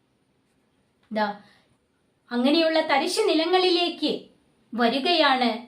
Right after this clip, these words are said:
കരിമുകിൽ പോലെ വേലക്കാർ. കരിമുകിൽ,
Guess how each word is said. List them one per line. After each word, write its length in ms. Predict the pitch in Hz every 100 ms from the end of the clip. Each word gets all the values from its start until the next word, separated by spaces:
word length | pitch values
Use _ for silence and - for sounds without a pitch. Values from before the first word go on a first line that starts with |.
| - 254
കരിമുകിൽ 600 | 247 339 370 330 370 -
പോലെ 540 | 285 269 247 233 - 214
വേലക്കാർ. 640 | 208 202 247 240 - 185 - - _ _ _ _ _ _ - 269
കരിമുകിൽ, 520 | 285 403 370 269